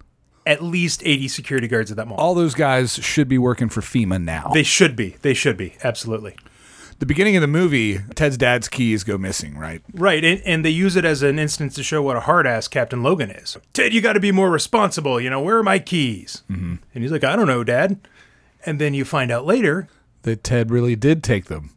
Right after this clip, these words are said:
Speaker 1: Yes, he just hadn't taken them yet.
Speaker 2: Yes.
Speaker 1: That's time travel. And then in the second movie,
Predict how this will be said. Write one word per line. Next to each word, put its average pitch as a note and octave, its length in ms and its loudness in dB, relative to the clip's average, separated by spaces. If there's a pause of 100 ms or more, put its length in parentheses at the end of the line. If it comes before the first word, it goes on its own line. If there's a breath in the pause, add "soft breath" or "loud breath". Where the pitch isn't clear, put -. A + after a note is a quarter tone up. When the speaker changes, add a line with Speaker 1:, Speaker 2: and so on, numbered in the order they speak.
Speaker 1:
Yes, F#3 260 2
he G3+ 140 2
just F#3 240 0
hadn't G3 260 2
taken G#3+ 300 0
them C4 160 2
yet. D#4 300 2
Speaker 2:
Yes. B2+ 260 2
Speaker 1:
That's D4+ 160 -2
time D4 260 4
travel. G#3+ 380 2 (420 loud breath)
And G3 160 6
then G3 300 4 (120)
in G3 140 2
the D3+ 260 -2
second A3+ 640 -2
movie, G2+ 400 -4